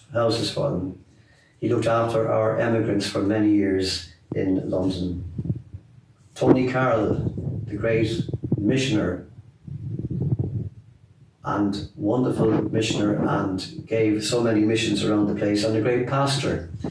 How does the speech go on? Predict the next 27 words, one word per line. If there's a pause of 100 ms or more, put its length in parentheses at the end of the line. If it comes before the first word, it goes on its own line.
(240)
and
looked
after
the
Oblate
Affairs
for
many
years
as
bursar. (1200)
And
finally,
Father
John
Mo-,
Nolan, (720)
who
as
a
young
Wexford
man
on
ordination
was
told